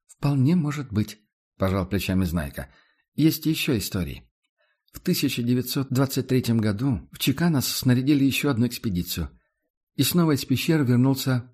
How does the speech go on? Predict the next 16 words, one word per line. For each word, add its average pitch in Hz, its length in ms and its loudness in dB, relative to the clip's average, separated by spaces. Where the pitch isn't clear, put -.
только 160 280 0
один 120 240 2
человек. 98 520 -2
Он 139 500 2
тоже 113 340 0
повредился 120 600 2
умом, 90 400 0
но 120 200 2
все 143 180 0
же 139 100 2
смог 131 260 -2
рассказать 120 560 -4
о - 60 -4
бесчисленном 123 680 2
количестве 131 540 0
поворотов, 120 680 -2